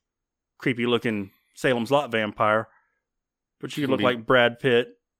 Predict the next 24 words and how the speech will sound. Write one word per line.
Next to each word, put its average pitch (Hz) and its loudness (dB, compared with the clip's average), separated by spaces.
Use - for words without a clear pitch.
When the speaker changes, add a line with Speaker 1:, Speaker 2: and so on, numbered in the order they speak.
Speaker 2:
Yeah, 123 -4
Speaker 1:
Tom 123 2
Speaker 2:
like, 113 -2
Speaker 1:
Cruise 127 0
Speaker 2:
yeah, 123 -4
Speaker 1:
forever 104 0
and 95 -10
Speaker 2:
young 104 0
and 98 -6
pretty 110 -6
and, 95 -6
and 92 -10
Speaker 1:
live 117 -2
in 110 -4
beautiful 120 -2
mansions, 117 -2
and 110 -12
sure, 135 -4
you 117 -2
gotta 117 2
Speaker 2:
Yeah. 120 0
Speaker 1:
eat 120 -4
people, 127 -2
but, 113 -2